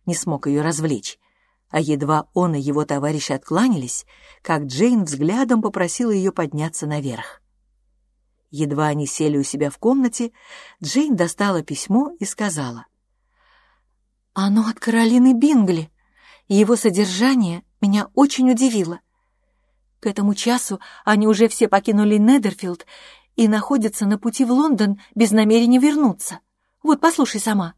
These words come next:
Она прочла вслух первую фразу, из которой следовало, что они сию минуту решили немедля последовать за своим братцем в Лондон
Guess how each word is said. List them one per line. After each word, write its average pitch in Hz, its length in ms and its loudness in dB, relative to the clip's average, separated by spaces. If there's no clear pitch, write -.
Она 180 260 0
прочла 175 440 -4
вслух - 380 -6
первую 147 340 -2
фразу, 180 400 -4
из - 160 -6
которой 240 380 -2
следовало, 208 520 -2
что 185 220 -4
они 196 180 0
сию 208 320 -2
минуту 220 420 0
решили 196 360 -4
немедля 180 480 -2
последовать 156 580 -4
за 165 80 -6
своим 143 360 -4
братцем 156 420 -6
в 131 40 -8
Лондон 233 460 0